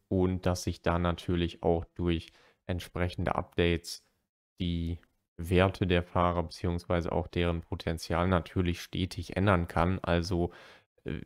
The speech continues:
legt das jetzt nicht auf die Goldwaage, wenn das, äh, ja, theoretisch morgen schon wieder anders aussieht. Das ist halt mal quasi so ein Snapshot, den ich gemacht habe. Die Datenbank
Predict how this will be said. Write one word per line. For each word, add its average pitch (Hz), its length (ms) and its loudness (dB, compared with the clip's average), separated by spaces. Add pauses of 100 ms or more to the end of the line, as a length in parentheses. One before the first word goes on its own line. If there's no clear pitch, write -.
legt 90 320 0
das 87 180 2
jetzt 87 280 -2
nicht 92 300 -2
auf 90 180 0
die 90 400 -2
Goldwaage, 90 840 2 (360)
wenn 87 360 0
das, 87 480 2
äh, 82 320 -2
ja, 82 160 -2
theoretisch 95 720 0
morgen 98 280 0
schon 95 220 -2
wieder 87 160 2
anders 98 320 0
aussieht. 92 520 -4
Das 90 200 -4
ist - 180 -8
halt 90 220 -2
mal 87 280 0 (560)
quasi 90 420 0
so 87 200 -2
ein 85 180 -2
Snapshot, - 800 -4 (160)
den 92 300 -2
ich - 320 -8
gemacht 92 480 -4
habe. 107 420 -2 (380)
Die 87 360 -4 (280)
Datenbank 90 800 2